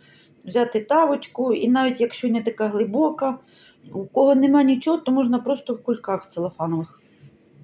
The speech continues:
Я першу зе-, зелень зрізаю. От, зрізаю ось отак от,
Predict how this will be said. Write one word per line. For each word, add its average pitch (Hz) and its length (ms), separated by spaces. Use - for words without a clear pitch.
Я 175 200
першу 196 440
зе-, 170 280
зелень 175 360
зрізаю. 165 600
От, 156 240
зрізаю 170 680
ось 160 360
отак - 380
от, 165 200